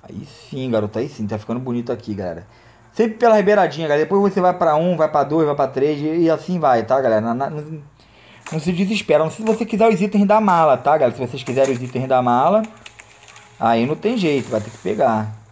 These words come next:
Ó, requer machadinha. Então vamos fazer a machadinha aqui, tá, galera? Vamos fazer a machadinha aqui, beleza? Show. Tá vindo um zumbi ali, beleza? Show. Toma, toma. <laughs> Moleque.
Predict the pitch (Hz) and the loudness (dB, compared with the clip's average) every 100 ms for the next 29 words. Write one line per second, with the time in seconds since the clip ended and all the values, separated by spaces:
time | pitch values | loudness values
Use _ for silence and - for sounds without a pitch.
0 | _ _ _ _ _ _ - 113 107 101 | _ _ _ _ _ _ -8 -4 -2 -2
1 | 113 120 123 147 139 117 107 101 107 110 | -2 -2 -2 -2 -2 -4 -4 -4 -4 -4
2 | 120 127 127 131 135 131 135 139 147 - | -4 -4 -6 -4 -6 -6 -6 -8 -12 -12
3 | 120 104 107 104 92 101 104 107 110 107 | -12 -6 -6 -4 -6 -8 -6 -6 -6 -6
4 | 104 98 107 104 - 123 120 104 120 127 | -6 -6 -6 -8 -10 -10 -6 -6 -6 -8
5 | 104 - 107 123 - _ - - - _ | -10 -10 -10 -12 -16 _ -20 -20 -20 _
6 | _ - 101 104 107 107 107 107 107 101 | _ -6 -2 -2 -2 -4 -4 -2 -2 -4
7 | 123 - - 107 107 123 143 147 - - | -6 -10 -10 -8 -6 -6 -6 -8 -12 -12
8 | 110 131 - _ _ _ _ - - - | -10 -10 -14 _ _ _ _ -20 -20 -20
9 | - - 110 104 98 82 - - 110 110 | -20 -8 -4 -2 -4 -8 -18 -8 -4 -4
10 | 107 175 175 - 202 - 262 - - 294 | -2 -4 -2 -2 -2 -2 -6 -6 -4 -6
11 | - - 180 196 196 190 180 170 147 143 | -6 -4 2 4 4 4 2 2 4 6
12 | 135 127 117 - - | 6 4 0 -10 -20